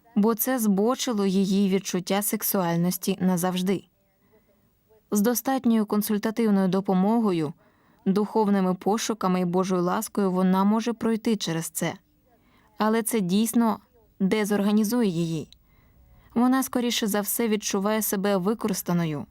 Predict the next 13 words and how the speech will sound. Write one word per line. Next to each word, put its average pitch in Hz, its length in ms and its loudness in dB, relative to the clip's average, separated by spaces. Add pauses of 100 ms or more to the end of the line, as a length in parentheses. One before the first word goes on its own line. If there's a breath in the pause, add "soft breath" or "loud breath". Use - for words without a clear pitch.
забрудненою, 190 880 0 (440 soft breath)
жертвою 185 680 0 (460)
і 196 140 4
нечистою. 180 720 -2 (760 soft breath)
І 214 100 2
такі 226 240 -2
почуття 226 440 -2
іноді 220 420 2
штовхають 208 600 -2
вас 190 240 -2
на 185 120 2
погані 175 440 0
речі. 196 380 -2